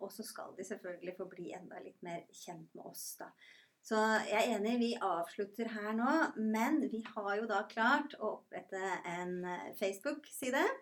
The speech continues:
Eh, den heter Landsbypodden, så enkelt. Og så er vi da allerede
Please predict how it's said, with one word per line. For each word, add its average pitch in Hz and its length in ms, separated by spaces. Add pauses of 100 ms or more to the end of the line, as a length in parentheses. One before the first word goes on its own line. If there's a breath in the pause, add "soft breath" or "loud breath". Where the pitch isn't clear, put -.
(520 loud breath)
Eh, 208 220
den 202 160
heter 196 420
Landsbypodden, 180 1300 (240)
så - 200
enkelt. 226 520 (640 loud breath)
Og 240 120
så 226 220
er 165 340
vi 190 240
da 190 80
allerede 175 760